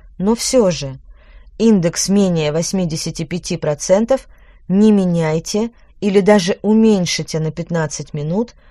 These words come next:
время пребывания в постели. Запишите ориентиры на заключительную неделю. Я ложусь в постель в часов,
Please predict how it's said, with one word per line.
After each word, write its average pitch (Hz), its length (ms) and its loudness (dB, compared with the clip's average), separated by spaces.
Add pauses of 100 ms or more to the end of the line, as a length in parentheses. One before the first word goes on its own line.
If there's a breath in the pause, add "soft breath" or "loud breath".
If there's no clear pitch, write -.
(140)
время 175 400 0
пребывания 160 600 -4
в - 60 -18
постели. 143 600 -8 (1000 soft breath)
Запишите 214 680 0
ориентиры 180 840 2
на 190 180 2
заключительную 185 1000 -2
неделю. 160 600 -4 (760 soft breath)
Я 220 260 6
ложусь 226 460 4
в - 100 -18
постель 233 800 2 (100)
в 190 420 2 (1080)
часов, - 760 0